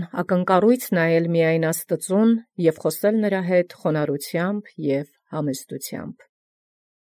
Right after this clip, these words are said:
Այդ աչքերն արդեն լիացել են առանց քողի, բաց երեսով նայելով Աստծո փառքին և պայծառակերպվելով հետզհետե ավելի շողարձակող նույն պատկերով։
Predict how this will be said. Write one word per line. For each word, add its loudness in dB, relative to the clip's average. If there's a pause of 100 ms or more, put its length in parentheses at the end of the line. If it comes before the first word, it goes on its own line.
Այդ 4
աչքերն 2
արդեն 0
լիացել 0
են 0 (200)
առանց 0
քողի, 0 (340)
բաց -2
երեսով -2
նայելով -2
Աստծո -4
փառքին -4 (400)
և 0
պայծառակերպվելով -2
հետզհետե -4 (420)
ավելի 0
շողարձակող -4
նույն 0
պատկերով։ -4